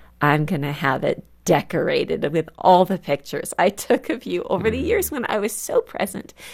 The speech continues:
Speaker 1: and so delighting in you." And when we find ourselves filled up to the brim with having been the object of his delight and love, our heavenly Father, not our earthly father,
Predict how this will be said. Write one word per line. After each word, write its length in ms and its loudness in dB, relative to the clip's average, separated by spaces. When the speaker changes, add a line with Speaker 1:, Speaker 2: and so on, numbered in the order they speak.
Speaker 1:
and 180 -4
so 340 2
delighting 600 0
in 160 -6
you." 160 -2
And 200 -2
when 260 2
we 180 -2
find 560 -4
ourselves 720 0
filled 560 2
up 340 4
to 160 -4
the 140 4
brim 540 0
with 160 6
having 540 2
been 220 0
the 140 0
object 720 2
of 140 0
his 240 -4
delight 640 -2
and 240 -2
love, 240 -2
our 140 2
heavenly 500 -4
Father, 340 -2
not 200 0
our 160 -4
earthly 320 -4
father, 480 -6